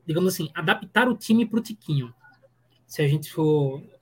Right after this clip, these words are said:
claro que são, o que eu tô falando aqui é uma situação muito óbvia, ele quer adaptar o time pro melhor jogador dele.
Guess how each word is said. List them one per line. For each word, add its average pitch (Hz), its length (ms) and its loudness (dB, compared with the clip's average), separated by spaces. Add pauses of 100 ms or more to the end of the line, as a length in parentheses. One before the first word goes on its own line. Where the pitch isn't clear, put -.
(140)
claro 190 240 4
que 143 100 -8
são, 160 180 0
o 156 340 -6
que 214 60 2
eu 208 40 2
tô 214 80 2
falando 220 220 2
aqui 208 140 0
é 226 40 2
uma 220 60 2
situação 220 300 2
muito 214 200 4
óbvia, 151 280 4
ele 143 80 -2
quer 175 100 0
adaptar 208 300 0
o 220 60 0
time 214 200 -2
pro 240 160 -4
melhor 220 240 0
jogador 226 300 2
dele. 156 280 0